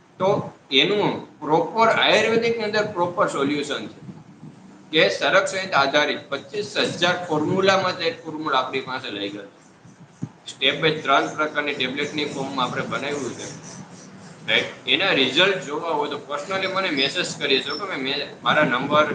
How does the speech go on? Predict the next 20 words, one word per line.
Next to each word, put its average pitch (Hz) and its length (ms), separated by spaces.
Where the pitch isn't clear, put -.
હાઇલાઇટમાં 135 680
રાખી 127 240
ગયેલો 120 220
છે. 131 220
પિક્ચર 117 280
શર્મા 127 260
ઓ 123 140
એ 123 60
ડી 120 120
કરી 127 280
દઈશ, 113 160
અપલોડ - 340
કરું 107 280
ત્યારે. 101 220
વેટ 113 280
લોસની 220 380
અંદર 220 260
વાત 185 340
કરું 196 260
ને 117 100